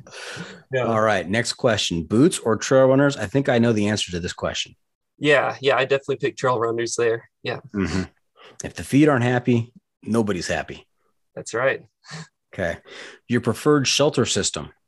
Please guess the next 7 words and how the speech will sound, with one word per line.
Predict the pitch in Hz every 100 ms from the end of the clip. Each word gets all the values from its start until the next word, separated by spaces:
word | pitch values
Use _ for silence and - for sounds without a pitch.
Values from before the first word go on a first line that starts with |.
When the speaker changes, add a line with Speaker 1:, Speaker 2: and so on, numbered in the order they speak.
| _ -
Speaker 2:
tent, | 120 156 175 - _ _ -
tarp, | 123 131 - _ _ _ _
hammock, | - 120 135 180 - _ _
bivy, | 98 120 135 180 185 _ _ -
or | 98
cowboy | - 127 113 95
camping? | - 82 65